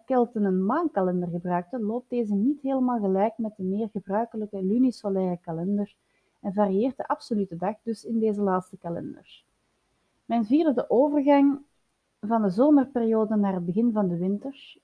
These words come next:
Een belangrijk element was het vreugdevuur. Voor de Kelten begon alles vanuit het donker. Ze lieten hun dagen beginnen na zonsondergang. De winter begon bij hen met Samhain,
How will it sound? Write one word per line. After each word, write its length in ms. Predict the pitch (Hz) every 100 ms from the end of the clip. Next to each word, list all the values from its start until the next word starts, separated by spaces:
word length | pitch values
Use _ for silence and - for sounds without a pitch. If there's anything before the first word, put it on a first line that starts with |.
| _
Een 180 | - 214
belangrijk 500 | 196 220 277 262 247
element 420 | 214 208 196 196
was 140 | 196 190
het 160 | 208
vreugdevuur. 760 | - 269 214 180 160 160 165 _ _ _ _ _ _ _ _ _ _
Voor 160 | 233 208
de 80 |
Kelten 440 | 190 262 339 330 233
begon 420 | 185 226 269 -
alles 400 | 220 233 233 -
vanuit 360 | 226 202 180 180
het 240 | 175 _ -
donker. 680 | 170 196 - 285 - - - -
Ze 220 | 208 202
lieten 340 | 208 277 269
hun 160 | 220 190
dagen 360 | 180 208 262 220
beginnen 360 | 220 233 190
na 220 | 185 220
zonsondergang. 880 | 208 196 185 170 165 165 165 165 170 - _ _ _ _ _ _ -
De 180 | 202
winter 320 | 190 277 330 202
begon 360 | 202 262 285
bij 120 | 214
hen 180 | 185 185
met 200 | 185 185
Samhain, 580 | - 196 220 262 269 262